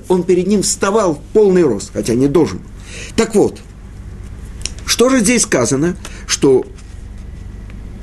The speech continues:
первый ответ, который дал рав Лейб, это потому что это царский указ, поэтому полагается смерть.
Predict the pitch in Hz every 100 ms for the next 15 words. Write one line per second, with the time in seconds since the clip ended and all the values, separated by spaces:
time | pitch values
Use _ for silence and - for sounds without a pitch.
0 | - - - - 220 208 170 151 175 214
1 | 214 160 156 131 151 156 143 - 123 117
2 | 156 226 - - - - - 160 151 190
3 | - 165 135 135 - - 190 147 - 135
4 | 123 247 262 - - - - 170 147 135
5 | 123 123 - 101 92